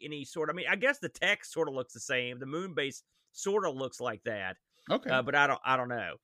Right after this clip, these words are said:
Speaker 1: Um, what did you think about this just coming up? You know, you read the flavor text, you saw the manual. What's your, what were your first thoughts on this thing, Boatster?
Speaker 2: Well, whenever we get a game like this,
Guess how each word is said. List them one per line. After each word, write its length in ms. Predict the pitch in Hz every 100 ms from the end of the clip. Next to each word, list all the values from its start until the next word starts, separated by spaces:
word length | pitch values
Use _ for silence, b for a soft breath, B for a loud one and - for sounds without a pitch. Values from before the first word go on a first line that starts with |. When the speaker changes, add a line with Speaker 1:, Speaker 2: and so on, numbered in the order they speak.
| _ _ _ _ -
Speaker 1:
Um, 300 | 147 147 139 - 165
what 140 | 269
did 140 | 349 330
you 80 |
think 260 | 269 247 240
about 260 | 185 165 180
this 160 | 170
just 220 | 190 185
coming 280 | - 190 175
up? 320 | 165 165 165 - - - 160
You 100 | 170
know, 60 | 156
you 180 | 202
read 220 | 208 220 151
the 80 |
flavor 420 | - 131 151 131 135
text, 320 | 147 139 -
you 60 |
saw 240 | 175 185 160
the 60 | 135
manual. 400 | 135 131 139 143
What's 200 | 190 175
your, 100 | 151
what 140 | 202
were 60 | 180
your 100 | 147 -
first 240 | 156 -
thoughts 280 | 135 127 120
on 60 | 101
this 140 | 107
thing, 160 | 104 101
Boatster? 400 | 107 104 - 107 - -
Speaker 2:
Well, 360 | 123 143 135 - - 123
whenever 800 | 135 151 175 214 180 147 120 117
we 160 | 127 104
get 140 | 107
a 40 | 95
game 340 | 92 87 87
like 240 | 78 78 -
this, 480 | 76 78 - -